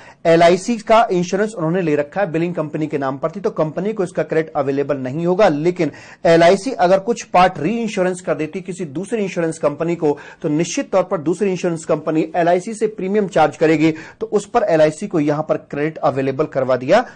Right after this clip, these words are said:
जाएगा। Is it okay मालिक? अगर हां तो प्लीज मुझे जवाब दीजिएगा, उसके बाद फिर हम चर्चा को और आगे अपना विस्तार से बढ़ाकर चलते हैं। सर ये इंटर वाले भी देख सकते हैं? हाँ बाबू,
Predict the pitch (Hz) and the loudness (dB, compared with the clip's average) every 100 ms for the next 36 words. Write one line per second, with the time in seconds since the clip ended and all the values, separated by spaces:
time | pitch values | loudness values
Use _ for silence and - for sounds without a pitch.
0 | _ 143 123 - 139 113 107 101 - - | _ -12 -6 -2 0 -2 -8 -12 -16 -8
1 | 160 143 180 - 185 185 202 196 226 - | -4 -2 -2 0 0 2 4 4 2 -2
2 | - - 151 147 151 170 156 - - - | -14 -2 0 2 2 2 0 -4 -12 0
3 | 156 143 - - 175 196 156 143 147 131 | 2 2 -2 -2 2 2 0 0 0 0
4 | - _ 139 143 147 143 131 127 143 170 | -4 _ -2 4 4 4 0 -2 0 4
5 | 147 - - _ 165 - 143 143 - 143 | 2 0 -18 _ -10 -4 2 2 2 -2
6 | 135 131 139 131 139 - 143 156 185 180 | -4 -4 -4 0 -2 -2 0 4 4 4
7 | 135 139 131 131 127 - 139 131 143 123 | 0 2 -2 -2 -6 -2 0 0 -2 -4
8 | 117 - 214 - - _ - 127 113 117 | -4 0 -2 -2 -18 _ 0 0 -2 -6
9 | 113 165 - - - - - 202 185 196 | 0 0 -2 -14 -20 -20 0 2 4 4
10 | 156 - - - 180 202 196 175 180 185 | 4 -2 -6 0 2 4 4 6 6 4
11 | 180 196 - 208 - 214 208 175 143 135 | 2 2 0 -4 0 -2 -2 -4 0 -2
12 | 127 | -2